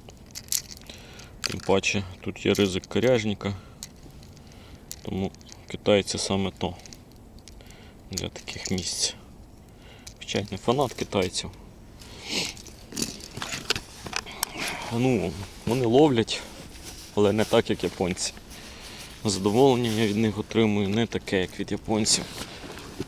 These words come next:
Багато хто каже, що кого цікавить вінтони з поводком.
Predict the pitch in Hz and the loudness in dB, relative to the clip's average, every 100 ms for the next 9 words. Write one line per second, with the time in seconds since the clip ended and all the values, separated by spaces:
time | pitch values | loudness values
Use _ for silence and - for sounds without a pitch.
0 | - - - - - - - - - - | -10 -12 -10 -8 -8 -10 -12 -12 -10 -10
1 | - - - 98 113 120 107 110 113 113 | -10 -14 -10 2 4 4 0 2 6 8
2 | 107 - 113 104 - - - - - - | 8 4 2 2 0 -14 -18 -18 -18 -18
3 | - - - - - - - - - - | -18 -20 -20 -18 -18 -20 -20 -20 -20 -20
4 | - - - - - 110 - - 127 117 | -20 -20 -18 -6 2 2 2 6 8 8
5 | - 107 101 92 - - 85 92 - - | 6 2 4 2 0 -4 -2 -2 -2 -4
6 | 95 | -4